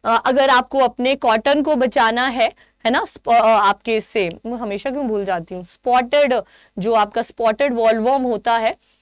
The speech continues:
उससे आपको एरियस वाइटिला को आप, अ, से आपको कॉटन को बचाना है,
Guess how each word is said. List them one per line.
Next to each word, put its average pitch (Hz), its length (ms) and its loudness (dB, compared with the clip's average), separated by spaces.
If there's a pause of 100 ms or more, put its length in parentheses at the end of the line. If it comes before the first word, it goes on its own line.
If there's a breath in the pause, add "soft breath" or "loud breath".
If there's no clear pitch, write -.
(160)
उससे 320 380 -2
आपको 277 400 2
एरियस 247 380 -2
वाइटिला 220 480 0
को 254 240 -2
आप, 214 320 -2
अ, 202 280 0
से 247 240 -2
आपको 233 320 0
कॉटन 269 340 -2
को 311 100 -2
बचाना 202 480 -2
है, 226 160 -6